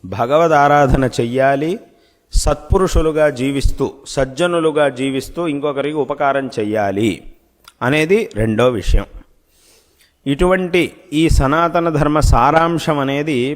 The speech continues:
ప్రతి ఒక్కరికి అత్యంత ఆవశ్యకమైనటువంటిది జీవితంలో. కాబట్టి ఈ రకంగా మన యొక్క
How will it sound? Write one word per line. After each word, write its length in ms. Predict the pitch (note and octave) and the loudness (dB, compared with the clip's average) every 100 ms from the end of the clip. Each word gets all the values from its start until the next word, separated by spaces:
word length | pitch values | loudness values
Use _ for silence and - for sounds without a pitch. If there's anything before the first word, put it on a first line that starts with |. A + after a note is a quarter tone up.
| - | -2
ప్రతి 480 | - C3 - - E3 | 0 0 -4 -6 -2
ఒక్కరికి 560 | D#3+ - D3+ D3 D#3+ E3+ | -2 -2 -4 -2 0 2
అత్యంత 560 | B2 - D3+ D#3+ E3+ E3+ B2 | 0 0 0 0 0 0 2
ఆవశ్యకమైనటువంటిది 1000 | C3 C#3 - C#3 C3+ B2+ B2 B2+ C3 C3+ C3 | 2 2 0 0 -2 -4 -2 -4 -2 -2 -2
జీవితంలో. 580 | B2 C3 C3 B2+ C#3 F#3+ - - _ _ _ _ _ _ _ _ _ _ _ _ _ _ _ - - - | 0 -2 -4 -4 -2 -4 -6 -20 _ _ _ _ _ _ _ _ _ _ _ _ _ _ _ -6 -6 -4
కాబట్టి 460 | C3+ C#3 C#3+ - C3 C3+ - _ _ - E3 | 0 0 0 -2 -2 -4 -6 _ _ -4 0
ఈ 20 | G#3 | 2
రకంగా 520 | F#3 D3+ D3+ D3+ C#3 G2 - - - _ _ | 2 0 0 2 2 2 -4 -20 -20 _ _
మన 260 | G#2+ B2 D#3 D#3 | -2 0 2 2
యొక్క 160 | C#3+ | 0